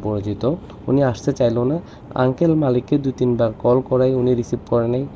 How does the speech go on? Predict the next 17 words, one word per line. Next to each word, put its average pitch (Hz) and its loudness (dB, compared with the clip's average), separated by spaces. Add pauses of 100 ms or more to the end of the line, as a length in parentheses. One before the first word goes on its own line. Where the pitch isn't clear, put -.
(320)
পরে 123 4
আঙ্কেল 120 2
বাধ্য 120 0
হয়ে 127 4
সার্ভিস 127 -2
সেন্টারে 120 2
আসে, - 0 (280)
then 160 4
ম্যানেজারকে 131 2
বুঝিয়ে 113 0
সব 117 -6
কিছু 113 -2
ঠিকঠাক 110 -4
করে 123 -2 (120)
আঙ্কেল 107 -4
চলে 101 -2
যায়। 98 -6